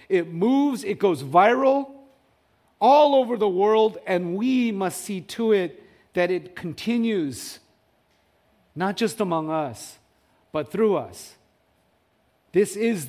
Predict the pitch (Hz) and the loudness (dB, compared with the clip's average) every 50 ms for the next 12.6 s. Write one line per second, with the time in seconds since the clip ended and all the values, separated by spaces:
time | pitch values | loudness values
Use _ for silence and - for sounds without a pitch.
0 | - - 196 202 156 190 190 185 180 185 - 190 185 147 - - - 214 214 202 | -8 -4 -2 -2 2 2 2 2 0 -2 -4 -6 -6 -6 -4 -2 0 0 2 0
1 | 170 - - - - _ _ _ _ _ _ _ _ _ _ _ _ _ _ _ | 0 -4 -8 -18 -20 _ _ _ _ _ _ _ _ _ _ _ _ _ _ _
2 | _ _ _ _ _ _ _ 175 185 185 180 170 151 - - _ _ _ _ _ | _ _ _ _ _ _ _ -4 -2 -2 -2 -4 -8 -12 -20 _ _ _ _ _
3 | _ _ _ _ _ _ _ _ _ _ _ _ _ _ _ _ _ _ _ - | _ _ _ _ _ _ _ _ _ _ _ _ _ _ _ _ _ _ _ -12
4 | 156 151 175 220 247 233 - - - _ 170 160 147 151 180 220 240 247 254 247 | -6 0 0 0 0 -2 -6 -14 -20 _ -14 -12 -6 -2 0 0 0 0 0 0
5 | 240 208 180 196 202 202 202 185 165 175 - - - - 214 226 226 208 185 175 | -2 -2 0 0 2 2 2 0 -2 -4 -6 -8 -12 -10 -6 -4 -2 -2 -2 -2
6 | 151 123 117 107 - - - - _ - - 175 165 156 160 156 - - 160 147 | -4 -6 -10 -14 -16 -18 -20 -20 _ -16 -14 -8 -6 -4 -4 -6 -6 -8 -8 -8
7 | 135 113 - - - 151 147 139 131 123 120 120 117 113 113 107 101 92 92 _ | -8 -8 -10 -14 -10 -10 -8 -8 -8 -10 -10 -10 -10 -10 -12 -14 -16 -18 -20 _
8 | _ _ _ _ _ _ _ _ _ _ _ _ _ _ _ _ _ _ 147 147 | _ _ _ _ _ _ _ _ _ _ _ _ _ _ _ _ _ _ -8 -8
9 | 147 147 143 143 151 147 - 180 208 196 160 139 - - 190 190 185 185 170 170 | -8 -8 -10 -12 -14 -12 -10 -6 -4 -4 -4 -4 -6 -6 -6 -4 -4 -4 -4 -4
10 | 160 147 - - 160 151 147 143 - - - _ _ _ _ _ _ _ _ _ | -4 -6 -6 -8 -6 -6 -6 -6 -8 -12 -20 _ _ _ _ _ _ _ _ _
11 | _ _ _ _ _ _ _ _ _ _ _ _ - 151 160 160 175 170 151 131 | _ _ _ _ _ _ _ _ _ _ _ _ -4 -4 -2 -2 -2 -6 -6 -8
12 | - - _ _ _ _ _ _ - 131 156 135 | -12 -18 _ _ _ _ _ _ -14 -12 -12 -12